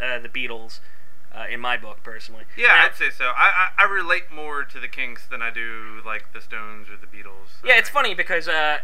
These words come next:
Speaker 1: I, I always got the impression, and maybe this is incorrect, that the, the Kinks might have just kind of stumbled into a lot of their artistic success.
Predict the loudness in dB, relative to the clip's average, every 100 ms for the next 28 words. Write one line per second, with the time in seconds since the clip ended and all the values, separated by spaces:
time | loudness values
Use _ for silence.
0 | -2 -2 -2 0 0 2 2 0 0 -2
1 | 0 0 -2 -4 -4 -2 -2 -2 -2 -2
2 | -2 -2 -2 -2 -2 -2 -2 -2 -2 -2
3 | -2 -2 -2 -2 -2 -2 -2 -2 -2 -2
4 | -2 -2 -2 -2 0 0 0 0 0 0
5 | -2 0 0 0 0 0 0 -2 -2 -4
6 | -2 -2 -2 -2